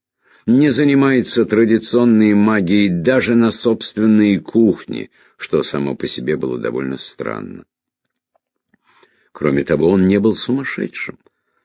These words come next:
поскольку в этом мире сумасшествие, оказывается, оставляет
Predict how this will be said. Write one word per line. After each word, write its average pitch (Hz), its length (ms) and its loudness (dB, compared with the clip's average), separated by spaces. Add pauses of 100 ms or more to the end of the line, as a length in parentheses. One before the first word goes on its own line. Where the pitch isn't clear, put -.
(100)
поскольку 101 480 2
в 98 40 4
этом 98 240 2
мире 101 300 4
сумасшествие, 87 880 0
оказывается, 95 840 -2 (600)
оставляет 95 1080 -2